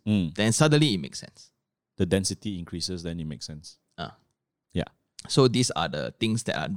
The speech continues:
Speaker 2: mo-, more dynamic. And then the source of land. <laughs> Sometimes it's free market, sometimes it's
Speaker 1: Mm.
Speaker 2: gazetted, sometimes it's this and
Speaker 1: Mm.
Speaker 2: that. And, uh, uh,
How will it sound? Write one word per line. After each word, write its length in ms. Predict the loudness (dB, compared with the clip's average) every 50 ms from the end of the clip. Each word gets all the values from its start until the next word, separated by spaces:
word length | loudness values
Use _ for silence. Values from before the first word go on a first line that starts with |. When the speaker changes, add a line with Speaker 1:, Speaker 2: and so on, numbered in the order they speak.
| -8 -10
Speaker 2:
mo-, 180 | -8 -8 -6
more 180 | -2 0 0 2
dynamic. 460 | 0 0 -4 -4 -4 -6 -6 -6 -8 -16 -20 -20 -20 -20 -20 _ _ _
And 220 | 2 2 4 4 4
then 180 | 4 4 4
the 80 | 2 0
source 340 | 0 2 4 6 6 6 4
of 120 | 0 -4 -6
land. 180 | -8 -10 -10 -12 -18 _ _ _ -20 -20 -18
<laughs> 800 | -14 -14 -14 -14 -4 -2 -2 -2 -2 _ _ -20 -18 -18 -12 -4
Sometimes 300 | -2 0 2 2 2 2
it's 80 | 0
free 200 | 0 0 2 2
market, 560 | 4 2 0 2 2 2 4 4 2 2 2 4
sometimes 360 | 4 6 6 6 4 2 0
it's 120 | -2 -2 -2
Speaker 1:
Mm. 60 | -4
Speaker 2:
gazetted, 560 | -4 -4 -6 -8 -8 -6 -4 -4 -4 -4 -6
sometimes 400 | -6 -2 0 2 2 2 2 0
it's 100 | 0 -2
this 160 | -2 -2 -2
and 140 | -2 -2 -2
Speaker 1:
Mm. 40 | -4
Speaker 2:
that. 200 | -4 -4 -6 -6 -8
And, 220 | -8 -8 -8 -10 -14 _ _ _ -20 _ _ _
uh, 500 | -2 -2 0 0 0 -2 -2 -4 -4 -6 -8 -12 _ _ _ _ _
uh, 160 | -4 -4 -4